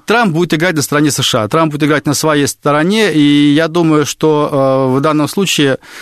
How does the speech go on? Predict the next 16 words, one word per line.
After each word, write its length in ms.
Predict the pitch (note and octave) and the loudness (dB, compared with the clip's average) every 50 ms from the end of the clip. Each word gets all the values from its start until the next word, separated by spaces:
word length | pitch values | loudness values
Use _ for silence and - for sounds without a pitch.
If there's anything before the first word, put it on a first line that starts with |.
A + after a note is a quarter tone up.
| - - - - | -20 -14 -6 -2
э, 280 | C#3+ C#3 C#3 C#3 C#3 C3+ | 0 0 2 0 0 0
самое 280 | - G3 F#3+ F#3+ F3 E3 | 0 0 0 0 0 0
главное, 280 | D#3 E3+ D#3+ D#3 D3+ | 0 0 0 0 0
не 60 | D3+ C#3 | -2 -2
питать 300 | - - F3+ E3 - - | -2 -2 -2 -2 -2 -4
излишних 640 | - F3+ D#3+ C#3 D3 E3+ F#3+ D#3 - F3+ D#3 - | -2 0 0 2 2 0 0 0 0 0 -2 0
иллюзий 440 | - E3+ D3+ D3+ E3+ F3 D#3 C3+ C#3 | 0 0 2 2 2 2 2 0 0
в 20 | B2+ | -2
отношении 540 | - - C#3 B2 - - D3 C3+ C3+ C3 | 0 0 0 0 0 0 0 2 0 0
Трампа. 460 | B2+ - B2 B2 A#2 G#2 F#2 - - - - | 0 -2 -2 -2 -2 -2 -4 -8 -10 -6 -2
То 140 | - C#3 C#3 | 0 2 2
есть, 240 | B2+ - - - | 0 -2 -2 -2
э, 40 | C#3+ C#3 | 0 0
э, 880 | C#3 C#3 C3+ C3+ - C3+ C3 C3 B2+ B2+ B2 B2+ B2+ B2 B2 A#2+ B2 | 2 2 0 0 0 0 0 0 0 0 0 0 0 0 0 0 0
безусловно, 760 | B2+ C#3 D#3+ E3+ D#3+ - F3+ F3 D3+ A#2+ A2+ G#2+ G#2+ G#2 G#2+ - - | 0 0 0 0 0 0 0 0 0 0 -2 -2 -4 -4 -6 -6 -4
конечно, 720 | - D3 D3+ D#3+ D3 C3 A2+ - - A2 A2 G#2+ G#2+ | -2 0 2 2 2 2 0 -2 -4 -2 -2 -2 -2